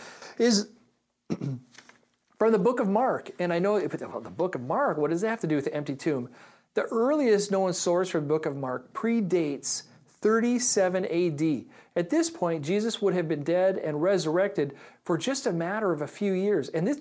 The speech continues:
it predates thirty-seven A D. So we're, we're speaking, it was written, the known writing was written less than four <laughs> years after the fact.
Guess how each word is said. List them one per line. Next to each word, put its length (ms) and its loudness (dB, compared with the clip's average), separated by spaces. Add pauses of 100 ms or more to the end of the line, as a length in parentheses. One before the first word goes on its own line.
it 240 -2
predates 680 0
thirty-seven 600 -2
A 140 0
D. 280 -2 (360)
So 160 0
we're, 240 0
we're 180 0
speaking, 540 -2 (240)
it 180 2
was 180 4
written, 540 -2
the 80 0
known 460 0
writing 360 2
was 200 -2
written 600 0 (240)
less 260 2
than 180 -2
four 540 0
<laughs> 140 0
years 260 4
after 360 0
the 100 -4
fact. 540 -4